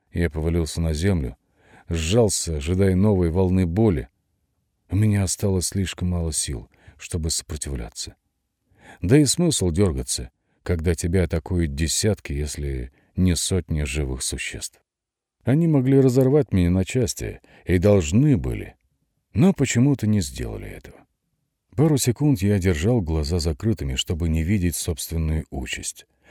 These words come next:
Однако участь эта никак не наступала. Крысы все еще пищали рядом со мной,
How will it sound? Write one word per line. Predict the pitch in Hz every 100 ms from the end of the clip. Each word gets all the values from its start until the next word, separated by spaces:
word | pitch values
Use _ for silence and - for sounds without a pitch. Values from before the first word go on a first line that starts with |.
| -
Однако | 87 101 160 139 139 -
участь | 151 - 165 147 - -
эта | 107 120
никак | 117 107 85 78 87
не |
наступала. | 87 80 - 85 - - - - _ _ _ _ _ _ _ -
Крысы | 143 165 - 117
все | - 135
еще | 120 113
пищали | 131 110 - 147 110 87 69
рядом | 71 107 92
со | 87 101
мной, | 92 107 135 85